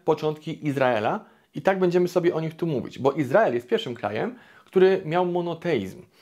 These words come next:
czyli wiarę w jednego Boga. Ta religia monoteistyczna to judaizm,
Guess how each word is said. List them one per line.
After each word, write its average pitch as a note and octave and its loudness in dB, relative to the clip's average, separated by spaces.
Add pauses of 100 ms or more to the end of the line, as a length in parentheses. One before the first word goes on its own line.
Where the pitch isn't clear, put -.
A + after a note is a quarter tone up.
(160)
czyli D#3 2
wiarę E3+ 6
w D#3+ -2
jednego E3+ 2
Boga. C3+ 0 (420)
Ta D3 0
religia D#3 -2 (140)
monoteistyczna C3 -2
to B2+ 0
judaizm, C3+ -4